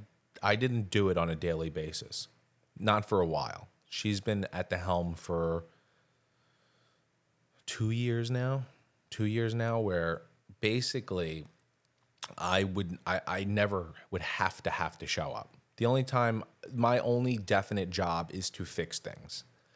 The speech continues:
So if something breaks in the trucks or something goes wrong, that's when a hundred percent, no matter what, I have to fix it and, and show up. Other than that, I would just kinda show up a couple times a week to just kinda get a vibe,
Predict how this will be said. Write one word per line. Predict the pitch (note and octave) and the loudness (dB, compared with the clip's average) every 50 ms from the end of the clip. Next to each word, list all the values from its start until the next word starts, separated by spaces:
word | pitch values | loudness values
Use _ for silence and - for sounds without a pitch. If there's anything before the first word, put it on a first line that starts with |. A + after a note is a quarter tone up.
| _ _ _ _ _ _ _ | _ _ _ _ _ _ _
So | - - - F#2+ F2 E2+ | -2 2 2 4 4 2
if | E2+ - | 2 0
something | - G2+ F#2+ F2 F2 E2+ E2 | -2 -2 -2 -2 -4 -4 0
breaks | E2+ F2+ E2+ E2 E2 - | 0 0 2 2 0 -4
in | E2+ | -4
the | D#2 D2+ | -6 -6
trucks | - - - D#2 C#2 D2+ - - - - | -4 -2 -2 -2 -2 -4 -6 -8 -8 -6
or | D2 C#2+ - | -6 -6 -4
something | - - F2 D#2+ D#2 D#2 | -4 -4 -4 -4 -4 -6
goes | D#2 D#2 D2+ D#2 D#2 | -4 -4 -4 -6 -6
wrong, | E2 E2 E2 D#2+ D2+ D2 C#3+ C#3+ C#3 - _ _ _ _ _ | -4 -2 0 0 0 -2 -4 -8 -10 -14 _ _ _ _ _
that's | G2+ F#2+ G2+ G2 G2 - - | 2 4 4 4 4 4 2
when | G2+ F#2+ F2+ | 0 0 0
a | D#2+ C#2+ | 0 -2
hundred | - - - A#2+ A#2 A2 A2 G#2 | -4 -2 -2 0 0 0 0 0
percent, | - G#2+ G2 - - G2 F#2 F#2 | 0 0 0 0 -2 -2 0 0
no | F#2 | 0
matter | F2+ F2+ F2 F2+ | 0 0 0 0
what, | F2+ F2 F2 F2 | 0 0 0 -2
I | E2+ | -2
have | E2+ E2 | -4 -6
to | - F2 | -10 -14
fix | - - - C#2+ - - - | -10 -8 -8 -6 -6 -8 -8
it | - - - _ _ _ | -8 -12 -18 _ _ _
and, | - E2 - - | -18 -16 -12 -10
and | - E2 D#2+ | -8 -6 -2
show | - - D#2 C#2 | -2 0 0 -2
up. | - - - - _ _ _ _ _ _ _ _ - - - - - - - _ _ _ - | -4 -6 -10 -14 _ _ _ _ _ _ _ _ -20 -20 -20 -20 -20 -20 -20 _ _ _ 2
Other | - G2+ A2 B2 B2 A2+ | 4 6 6 6 6 6
than | A2 A2 G#2+ | 4 2 2
that, | G#2+ G#2 G2+ G2 | 2 2 2 2
I | F#2 F#2 | 2 0
would | F2+ F#2 | 0 0
just | F#2+ G2+ F#2+ - | 0 -2 -2 0
kinda | - G2+ F#2+ F#2 | 0 0 0 0
show | E2+ - - A#2 A#2 | 0 2 4 6 6
up | A#2+ A#2+ - | 6 4 2
a | - | 0
couple | - A2+ G#2 - A2 | 0 0 0 0 -2
times | G2+ - A2 G2+ G2+ F#2 G2 | -2 0 0 0 0 0 -2
a | F#2+ | -2
week | F#2+ G2 F#2+ F#2+ - - | -2 -2 -4 -4 -6 -8
to | - | -8
just | F2+ E2+ F2+ E2+ - | -6 -6 -6 -6 -6
kinda | - G#2 G2 F#2+ F2+ F2+ | -4 -2 -2 -2 -2 -2
get | F2 F2 D#2+ | -2 -2 -2
a | D2+ | 0
vibe, | D#2+ G2 G#2 G#2 G#2 G#2 G2+ G2+ G2 G2 G2 | 4 6 8 8 8 8 8 6 4 2 -2